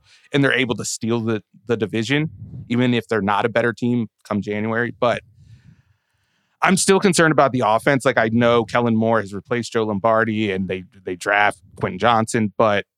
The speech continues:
I, I don't like the direction of this team took in the offseason. Like, re-upping on Mike Williams and Keenan Allen just seemed like it seemed like Tom Telesco,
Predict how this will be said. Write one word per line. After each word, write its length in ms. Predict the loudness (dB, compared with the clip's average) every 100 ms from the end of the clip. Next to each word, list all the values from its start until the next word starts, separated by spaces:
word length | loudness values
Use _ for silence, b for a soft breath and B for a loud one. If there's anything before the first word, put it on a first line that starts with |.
| _ _ _ _ _ _ _
I, 180 | -2 -2
I 60 | -4
don't 280 | -2 0 2
like 200 | 0 -2
the 80 | -6
direction 440 | 0 0 0 -4
of 80 | -8 -16 -12
this 180 | -8 -4
team 220 | -2 -4 -4
took 320 | -2 -2 0
in 40 |
the 100 | -4
offseason. 580 | 0 0 -2 -6 -12 -12
Like, 140 | -12 -8
re-upping 580 | -2 0 2 0 0 0
on 160 | 2
Mike 240 | 0 -4 -2
Williams 400 | 0 2 0 -2
and 120 | -8
Keenan 280 | -4 -4 -4
Allen 340 | -2 0 0
just 220 | -4 -10
seemed 360 | -4 0 0 0
like 300 | -2 -4 -8 -14 -20 _ _ _ _ _ _ _ _ _
it 140 | -2
seemed 180 | 2 4
like 140 | 2 2
Tom 300 | 4 4 4
Telesco, 640 | 2 4 2 2 2 2